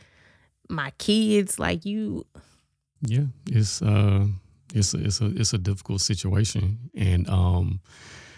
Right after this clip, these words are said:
Speaker 2: recently, well, not too long ago, I saw a post on Instagram,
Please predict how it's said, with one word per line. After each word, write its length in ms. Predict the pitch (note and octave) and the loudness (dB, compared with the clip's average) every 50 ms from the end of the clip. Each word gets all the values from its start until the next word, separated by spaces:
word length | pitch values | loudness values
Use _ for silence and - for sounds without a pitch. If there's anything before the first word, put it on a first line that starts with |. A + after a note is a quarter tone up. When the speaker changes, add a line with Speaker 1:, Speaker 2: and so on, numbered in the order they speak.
| - - _ _ _ _ _ _ _ _ F#4 | -20 -20 _ _ _ _ _ _ _ _ -2
Speaker 2:
recently, 880 | - F2+ G2 A2 A#2 A2 - - C3 G#2 G2 F#2 F#2 F#2 F2+ F2 F2 F2 E2+ - - | 2 6 8 10 10 10 10 8 6 6 6 6 6 6 6 4 2 2 -2 -2 2
well, 180 | - A2 G2+ G2 | 4 6 6 8
not 240 | G#2 G#2+ A#2 A#2+ | 6 6 4 4
too 140 | - - G#2 | 2 2 2
long 340 | F2+ G2 G2 F#2 F#2 F2+ F2+ | 4 6 6 6 6 4 4
ago, 300 | E2 F2+ F2 E2 E2+ F2 | 2 2 2 2 2 2
I 120 | F#2 F#2 F#2 | 2 2 2
saw 540 | - - - A2 F#2 F2+ F2 F2 F2+ - - F2+ | 2 2 2 4 4 4 4 4 2 2 0 0
a 140 | F2+ F#2 F2 | 2 2 2
post 760 | - - - - G#2+ F#2+ E2+ E2 D#2 - - - - - - - - _ _ - | 0 -2 0 4 4 4 6 4 2 0 -4 -8 -8 -10 -12 -18 -20 _ _ -6
on 380 | - G2 F#2+ F2+ F2 F2+ E2+ | -2 0 2 4 4 2 0
Instagram, 1000 | - D#3+ G2+ F#2 F2 - - G2+ E2+ E2+ F2+ F2 F2 E2+ F2 F2 F2 F2+ F#2 F2+ | 0 0 0 2 2 2 0 0 0 2 2 2 4 2 2 0 0 -2 -4 -6